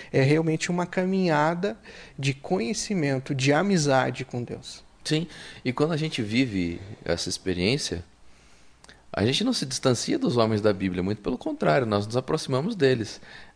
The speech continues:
Speaker 2: Foi a conclusão que Jó chegou no final da jornada dele, né? Jó era descrito por Deus, tá?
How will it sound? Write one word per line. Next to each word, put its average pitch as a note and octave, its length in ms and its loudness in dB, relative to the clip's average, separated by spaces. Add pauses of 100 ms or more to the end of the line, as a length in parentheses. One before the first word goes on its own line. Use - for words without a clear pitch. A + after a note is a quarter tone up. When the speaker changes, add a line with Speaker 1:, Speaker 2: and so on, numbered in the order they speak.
Speaker 2:
Foi G#2 220 2
a A#2+ 60 4
conclusão D#3+ 560 2
que C#4+ 180 2
Jó F3+ 240 4
chegou G3 340 -2
no G3 80 0
final A3 220 -2
da A#3 80 0
jornada C4 400 0
dele, F#3+ 340 -2 (640)
né? A2+ 260 2
Jó D3 300 10
era D3+ 220 10
descrito C3 520 4
por B3 280 8
Deus, B2+ 1040 4 (600)
tá? G2+ 340 -2